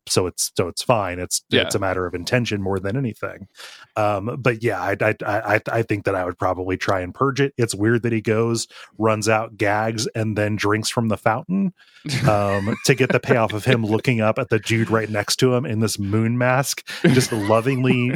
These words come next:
Speaker 2: <laughs>
Speaker 1: bathing his scrotum and taint in the water.
Speaker 2: Yeah. Why would you run to a fountain? Like, go to the bathroom, you fucking
Speaker 1: Yeah.
Speaker 2: weirdo.
Speaker 1: Uh,
Speaker 2: Uh,
Speaker 1: the, the bathroom is occupied by the sex.
Speaker 2: By all the sex, of course. Yeah. Uh, all of the sex bathroom people are in there.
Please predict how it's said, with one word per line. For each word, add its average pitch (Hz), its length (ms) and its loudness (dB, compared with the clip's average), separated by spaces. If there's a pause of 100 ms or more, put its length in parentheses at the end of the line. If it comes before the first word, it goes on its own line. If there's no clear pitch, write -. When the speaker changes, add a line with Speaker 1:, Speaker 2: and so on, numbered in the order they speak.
Speaker 2:
<laughs> - 120 -10
Speaker 1:
bathing 113 380 4
his 110 160 2
scrotum 113 480 2
and 104 160 0
taint 113 280 -2
in 110 140 0
the 110 80 2
water. 101 460 0 (300)
Speaker 2:
Yeah. - 320 0 (420)
Why 190 160 6
would 254 180 0
you 226 100 0
run 202 200 2
to 214 100 2
a 165 80 4
fountain? 139 640 -2
Like, 139 180 2
go 202 140 4
to 233 80 0
the 233 80 6
bathroom, 175 580 2
you 120 220 0
fucking 143 160 4
Speaker 1:
Yeah. 320 180 0
Speaker 2:
weirdo. 160 500 0 (720)
Speaker 1:
Uh, - 40 -2
Speaker 2:
Uh, 214 280 2
Speaker 1:
the, 170 160 0 (220)
the 170 140 4
bathroom 147 380 2
is 113 120 -2
occupied 110 800 -2
by 104 140 2
the 95 100 -8
sex. - 520 -6 (200)
Speaker 2:
By 147 160 4
all 131 160 6
the 117 160 -6
sex, - 340 -8
of 113 100 -8
course. - 380 -4
Yeah. 104 340 -6 (100)
Uh, 113 100 2
all 131 220 6
of 123 80 0
the 131 40 2
sex 120 260 2
bathroom 101 360 -4
people - 260 -8
are 101 120 -6
in 104 140 -8
there. 120 260 -8